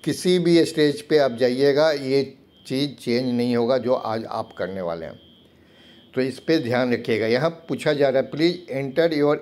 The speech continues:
age group in completed years as on second March two thousand twenty-three।" यानी सेकेंड मार्च, दो मार्च दो हज़ार तेईस को जो आपका कंप्लीटेड ईयर्स है,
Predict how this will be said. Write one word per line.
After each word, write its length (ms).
age 320
group 180
in 340
completed 600
years 320
as 260
on 380
second 460
March 400
two 180
thousand 340
twenty-three।" 640
यानी 300
सेकेंड 540
मार्च, 400
दो 300
मार्च 380
दो 140
हज़ार 240
तेईस 440
को 260
जो 260
आपका 320
कंप्लीटेड 880
ईयर्स 360
है, 240